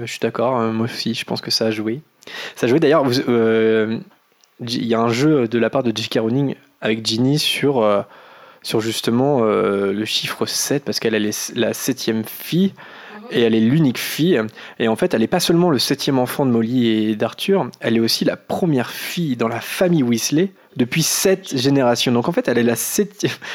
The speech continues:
elle est pas le septième fils d'un septième fils,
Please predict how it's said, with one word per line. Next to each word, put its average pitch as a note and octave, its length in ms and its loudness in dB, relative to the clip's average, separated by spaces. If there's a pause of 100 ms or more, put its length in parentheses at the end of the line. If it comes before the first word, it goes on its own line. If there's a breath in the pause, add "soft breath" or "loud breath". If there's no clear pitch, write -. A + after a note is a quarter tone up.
(160 loud breath)
elle B2 100 4
est C#3 40 2
pas G#3 120 2
le D#3+ 100 4
septième D#3 380 2
fils E3+ 400 0
d'un B2+ 120 2
septième B2+ 380 0
fils, G#3+ 380 0